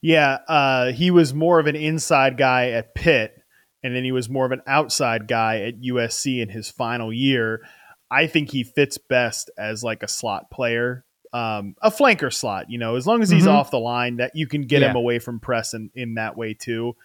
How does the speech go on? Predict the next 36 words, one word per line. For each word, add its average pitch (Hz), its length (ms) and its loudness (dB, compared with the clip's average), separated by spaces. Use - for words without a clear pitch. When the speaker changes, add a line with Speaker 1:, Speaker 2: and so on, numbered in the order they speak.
Speaker 1:
The - 80 -20
problem 165 320 -2
is, 127 160 -6
is 113 140 -10
that 120 160 -10
they 117 80 -2
wanna 120 240 -4
do 117 160 -10
some 120 240 -8
of 110 60 -6
that 92 180 -6
with 101 140 -14
Justin 98 340 -10
Jefferson, 104 500 -14
where, 87 260 -10
you 117 120 -10
know, 98 80 -10
they 107 120 -8
get 107 180 -6
him 107 120 -8
away 101 280 -6
from 98 320 -14
high 117 180 -6
degree 110 300 -8
of 95 80 -12
difficulty 101 540 -12
matchups, 101 500 -10
but 190 100 4
he's 175 160 0
still 175 220 4
primarily 120 480 -4
gonna 110 160 -6
be 107 120 -8
your 104 160 -6
X - 220 -10
receiver. 98 560 -12